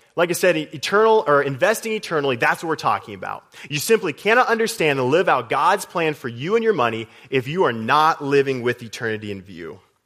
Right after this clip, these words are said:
So our focal passage for today, it comes from First John two fifteen through seventeen, and it says this.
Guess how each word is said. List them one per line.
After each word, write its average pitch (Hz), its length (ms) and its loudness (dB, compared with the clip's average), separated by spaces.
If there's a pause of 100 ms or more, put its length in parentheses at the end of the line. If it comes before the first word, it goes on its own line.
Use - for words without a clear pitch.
(1080)
So 180 220 2
our 165 100 4
focal 254 500 2
passage 190 480 -2
for 175 160 2
today, 147 340 2
it 113 80 -10
comes 170 300 -2
from 127 320 0
First 226 400 0
John 143 320 0
two 254 500 -2 (180)
fifteen 226 520 -2
through 190 120 -10
seventeen, 147 640 -4 (200)
and 131 100 -2
it 175 140 0
says 147 340 0
this. - 420 -6